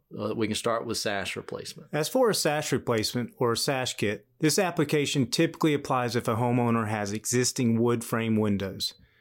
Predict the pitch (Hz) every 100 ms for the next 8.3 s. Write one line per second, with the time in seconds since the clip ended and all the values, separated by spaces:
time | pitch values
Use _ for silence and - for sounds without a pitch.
0 | _ _ - 120 190 208 165 160 147 -
1 | 123 117 117 131 127 117 120 117 127 127
2 | 135 135 139 135 135 - _ _ 113 -
3 | 135 113 131 120 123 98 101 131 120 120
4 | 135 117 113 117 113 113 117 120 107 110
5 | 117 127 127 _ - _ 110 - 123 120
6 | 120 120 131 123 120 117 120 120 - 123
7 | 117 110 110 113 110 - - 123 117 123
8 | 139 131